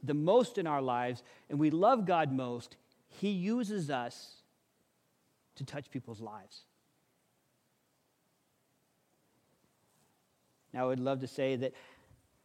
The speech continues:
after that incident, he never drank again, but that's just not the case.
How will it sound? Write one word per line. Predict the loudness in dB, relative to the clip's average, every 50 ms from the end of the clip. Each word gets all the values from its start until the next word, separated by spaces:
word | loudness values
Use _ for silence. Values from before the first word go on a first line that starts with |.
| _ _ _ _ _ _ _ -4
after | -4 -4 -2 -4
that | -2 -2 -2 -4 -6 -6 -4
incident, | -2 -2 -2 -2 -2 -4 -4 -4 -8 -12 -20 _ _ _ _ _ _ _ _ _ _ _ _ _ _ _ _
he | -12 -6 -4 -2
never | -2 -2 -2 -4 -4
drank | -4 -4 -6 -6 -6
again, | -6 -6 -6 -6 -6 -6
but | -4 -4
that's | -6 -6 -6
just | -12 -14 -12 -14
not | -14 -14 -16
the | -16
case. | -14 -12 -12 -12 -14 -18 -20 -20